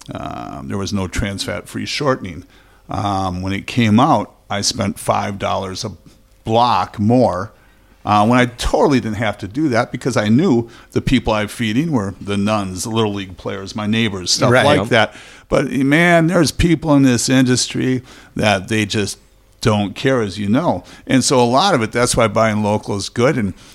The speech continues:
Speaker 1: and finding out, you know, who the Kim Bartmans, who the David Fimas,
Speaker 3: Mm-hmm.
Speaker 1: um, are. You know, you look at different, right, you know, restaurants. Uh, I'm in Saint Paul, like Day by Day Cafe, you know, places like this. These people, I mean,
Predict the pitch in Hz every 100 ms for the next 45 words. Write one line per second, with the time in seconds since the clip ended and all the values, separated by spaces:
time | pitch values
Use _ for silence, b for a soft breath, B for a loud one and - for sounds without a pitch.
0 | B 113 104 117 110 104 104 104 110 101
1 | 101 98 110 104 - 117 104 104 104 104
2 | 104 - 107 98 101 104 98 - 110 107
3 | 107 104 101 - B 85 73 82 104 101
4 | 95 98 92 104 107 117 104 104 104 104
5 | 104 110 104 - 107 110 101 104 101 101
6 | 92 95 - 107 107 - 107 104 101 107
7 | 101 98 98 104 - 101 92 101 101 101
8 | 92 104 101 98 101 101 113 101 104 110
9 | 104 127 117 113 107 110 B B - 196
10 | - - 160 147 127 110 98 B B -
11 | 113 113 104 95 113